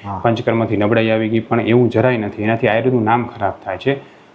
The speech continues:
Speaker 2: આયુર્વેદની પંચકર્મા સારવારથી કોઈને નબળાઈ આવતી નથી, પણ હંમેશા સ્ફૂર્તિ વધે છે. અને આયુર્વેદની દવા કોઈને ગરમ પડતી નથી, જો એનું નિદાન સાચું થયું હોય તો.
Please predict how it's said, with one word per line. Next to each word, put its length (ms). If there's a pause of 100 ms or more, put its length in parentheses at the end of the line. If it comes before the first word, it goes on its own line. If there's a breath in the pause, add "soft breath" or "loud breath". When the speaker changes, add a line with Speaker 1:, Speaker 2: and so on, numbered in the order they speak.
(100)
Speaker 2:
આયુર્વેદની 500
પંચકર્મા 560
સારવારથી 500
કોઈને 320
નબળાઈ 320
આવતી 240
નથી, 200
પણ 160
હંમેશા 340
સ્ફૂર્તિ 440
વધે 340
છે. 220
અને 180
આયુર્વેદની 500
દવા 200
કોઈને 340
ગરમ 280
પડતી 260
નથી, 360
જો 200
એનું 180
નિદાન 260
સાચું 400
થયું 140
હોય 120
તો. 200